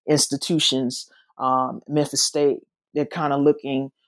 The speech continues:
in that direction to, to make inroads, um, on their own college campus. And then later in the nineteen sixties, uh, particularly as the Black Power movement,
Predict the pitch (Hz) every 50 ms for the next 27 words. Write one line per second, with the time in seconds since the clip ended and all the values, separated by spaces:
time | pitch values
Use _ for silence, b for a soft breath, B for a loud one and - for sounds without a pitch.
0 | _ _ - 143 143 147 151 147 143 - - 143 139 147 135 127 - - 151 139
1 | - - 135 123 - - - 139 135 139 139 139 131 - _ - 151 147 147 147
2 | 139 139 135 127 135 131 127 117 - - - - 143 135 127 123 127 117 - -
3 | - 139 131 131 139 131 - - 143 135 139 135 - 139 95 110 120 - - 160
4 | 139 123 - 123 - - - 170 175 175 202 247 277 233 190 160 165 180 185 180
5 | 175 165 165 160 156 156 147 120 - - - 147 143 - - - 147 135 - -
6 | - 139 131 131 - - B B B B B B B - 147 147 143 139 139 139
7 | - 170 - - 202 185 180 170 156 147 143 147 139 123 135 139 139 - - -
8 | - 156 147 147 143 143 147 147 143 139 139 139 139 135 139 131 -